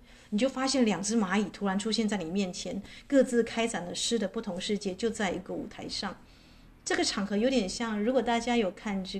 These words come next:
个赖声川最早的这个《暗恋桃花源》，暗恋跟桃花源是不同的舞台剧本，那种追寻，那种爱恋，他们其实是可以互相互文哦，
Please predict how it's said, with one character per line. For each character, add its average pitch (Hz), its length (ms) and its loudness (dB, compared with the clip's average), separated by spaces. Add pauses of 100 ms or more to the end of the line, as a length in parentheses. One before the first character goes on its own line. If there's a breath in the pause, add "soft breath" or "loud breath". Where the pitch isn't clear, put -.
个 180 340 -2 (360 loud breath)
赖 233 320 4
声 220 260 -2
川 214 320 -2
最 254 180 2
早 - 280 -4
的 202 160 -8
这 - 120 -10
个 - 240 -6
《暗 226 220 4
恋 196 300 0 (160)
桃 180 200 -6
花 190 240 -4
源》， 196 300 -6 (440 loud breath)
暗 254 280 6
恋 233 300 4
跟 208 200 -4
桃 180 220 -8
花 190 220 -2
源 196 260 -4 (240 loud breath)
是 - 140 -4
不 302 120 -2
同 196 240 0
的 190 160 0
舞 185 140 -4
台 180 180 -6
剧 208 220 -4
本， 196 180 -10 (400 loud breath)
那 339 160 2
种 220 180 4
追 269 240 2
寻， 196 460 -2
那 247 140 6
种 214 220 2
爱 196 220 0
恋， 185 280 -4 (180)
他 269 140 0
们 269 120 4
其 208 200 0
实 208 180 0
是 202 160 -4
可 208 180 -6
以 190 220 0
互 226 220 -4
相 208 200 -4
互 226 280 -4
文 180 200 -4
哦， 190 120 -8